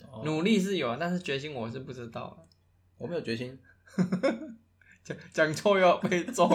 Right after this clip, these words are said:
Speaker 2: 是不是？
Speaker 1: <laughs> 你说你被揍还是我被揍？
Speaker 2: <laughs> 我被揍。
Speaker 1: 哦，那回，回，作为伴侣，我有看到你的决心啊。
Speaker 2: 我有什么决心？
Speaker 1: 有时候你会散发一些，嗯，比较感性的一面，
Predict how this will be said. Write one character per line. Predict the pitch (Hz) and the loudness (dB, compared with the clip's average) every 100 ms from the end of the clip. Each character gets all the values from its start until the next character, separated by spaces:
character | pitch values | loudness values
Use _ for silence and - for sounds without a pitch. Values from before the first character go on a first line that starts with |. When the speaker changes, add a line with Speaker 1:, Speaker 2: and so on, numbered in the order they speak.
| 147 214 | 2 0
Speaker 2:
是 | 160 | -2
不 | - | -2
是？ | 151 - - - | -6 -6 -12 -8
Speaker 1:
<laughs> | |
你 | 120 | 0
说 | 151 | 2
你 | 190 117 | 4 2
被 | 139 | 2
揍 | 139 | 4
还 | 107 127 | 4 4
是 | 123 | 4
我 | 107 | 2
被 | 113 | 2
揍？ | 113 - 107 - | 2 2 2 0
Speaker 2:
<laughs> | - - | -14 -4
我 | 135 | -2
被 | 117 147 | 0 0
揍。 | 165 151 135 135 139 | 0 -4 -2 -2 -2
Speaker 1:
哦， | - - - - - _ _ _ _ _ | -8 -16 -18 -20 -20 _ _ _ _ _
那 | 151 160 - - _ _ | 0 0 -2 -14 _ _
回， | - 139 135 | -4 -2 0
回， | 135 131 127 120 120 | 0 2 2 2 0
作 | - 190 | -2 0
为 | 143 | 2
伴 | 170 151 | 2 -2
侣， | 107 98 - - - _ _ _ _ _ _ _ _ _ - | -4 -8 -14 -20 -20 _ _ _ _ _ _ _ _ _ -4
我 | 160 | 0
有 | 190 | 2
看 | 113 139 | 0 -2
到 | 127 | -4
你 | 95 | -6
的 | 92 | -10
决 | 95 | -12
心 | 92 98 92 | -12 -14 -16
啊。 | - - | -18 -8
Speaker 2:
我 | 139 165 | -4 -2
有 | 175 | -2
什 | 151 | -4
么 | 120 | -6
决 | 117 120 | -6 -8
心？ | 135 120 - | -10 -14 -16
Speaker 1:
有 | 110 | -10
时 | 110 | -4
候 | 123 | -4
你 | 104 | -4
会 | 110 113 | -6 -8
散 | 113 113 | -8 -8
发 | 104 98 | -8 -12
一 | 95 | -12
些， | 92 92 92 92 95 _ _ _ _ _ _ | -14 -14 -14 -18 -20 _ _ _ _ _ _
嗯， | 117 95 90 90 _ _ _ _ _ _ _ _ _ _ | -16 -16 -16 -20 _ _ _ _ _ _ _ _ _ _
比 | - | -12
较 | 104 101 98 101 120 - | -8 -6 -8 -10 -14 -10
感 | 98 98 | -8 -6
性 | 147 127 | -6 -6
的 | 95 | -6
一 | 92 | -8
面， | 101 - | -12 -14